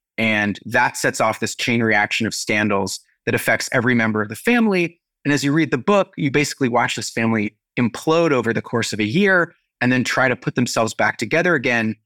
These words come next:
But those scandals really are just exposing fault lines that were always there. And it's almost like, what happens when the perfect family is revealed not to be so perfect after all?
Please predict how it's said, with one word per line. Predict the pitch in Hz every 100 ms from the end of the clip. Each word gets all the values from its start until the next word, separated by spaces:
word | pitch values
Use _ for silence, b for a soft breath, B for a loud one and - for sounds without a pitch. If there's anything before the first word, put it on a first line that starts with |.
| _ _ _ _ _
But | 143 127 - -
those | 139 131
scandals | - - 151 156 143 123
really | 131 127 120
are | 110
just | 113 107
exposing | 107 - - 123 117 110
fault | - 107 110
lines | 110 101 101
that | 104
were | 95
always | 80 104 98
there. | - 101 90
And | 95
it's | 92
almost | 123 113 -
like, | 110
what | 123
happens | 127 127 131 113
when | 107 104 98 - _ _ _ _
the | 131
perfect | - 170 170
family | - 143 131
is | 127
revealed | 127 113 113
not | 110 175 214
to |
be | 175
so | 151 - 131
perfect | - 127 120 110
after | 165 - 156 131
all? | 120 117 -